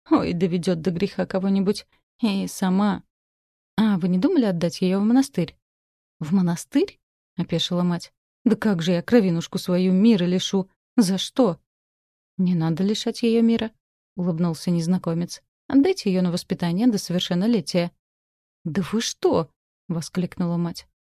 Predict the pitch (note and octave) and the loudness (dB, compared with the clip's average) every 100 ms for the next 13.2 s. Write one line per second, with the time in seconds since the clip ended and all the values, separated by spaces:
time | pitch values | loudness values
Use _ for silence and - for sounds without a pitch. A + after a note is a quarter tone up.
0 | _ A3 - E4 A#3+ F#3 F3+ G3 - B3 | _ -6 0 2 4 2 2 -4 0 0
1 | A3+ F3+ F3+ F3 _ _ B3 A3 F#3+ E3+ | 2 2 2 -4 _ _ 6 8 6 2
2 | - C#4 B3 F3 - F#3 - F3+ - G3 | 2 6 8 6 -2 -4 0 -2 0 2
3 | F#3+ E3 E3 F3 F3+ - F3 E3+ - _ | 2 2 0 -2 -4 -2 -2 -2 -6 _
4 | _ _ _ _ _ _ _ _ G#3+ F#3+ | _ _ _ _ _ _ _ _ 2 4
5 | F3 F3 F3+ E3+ - F3+ E3+ E3 - G#3+ | 2 2 -2 -4 -4 -2 0 0 0 -2
6 | - E3+ - F3+ E3+ - E3+ A#3 C4+ G3 | -2 -4 0 -2 -2 -4 -2 -2 -4 -2
7 | F3 F3+ F#3 E3+ E3 E3 F#3+ E3 D#3+ F3 | 0 0 0 0 -2 -2 -2 -2 -2 -2
8 | D#3+ F3 E3 - - E3+ A3 - G3 F3 | 0 0 0 -2 -2 0 -2 -2 0 0
9 | G3+ - C4+ - F3 E3 D#3+ E3+ - F#3+ | -2 -2 -2 -2 -2 -2 -2 -4 -4 -2
10 | F3 E3 F3 _ _ _ _ _ _ _ | 0 0 -2 _ _ _ _ _ _ _
11 | _ _ - F#3 D#3+ E3 F#3 - _ _ | _ _ -6 -4 -2 -2 -2 -4 _ _
12 | _ _ - E3+ - F3+ E3 E3+ E3+ F3+ | _ _ -6 -6 -2 -2 0 -2 -2 -4
13 | E3 - | -4 -6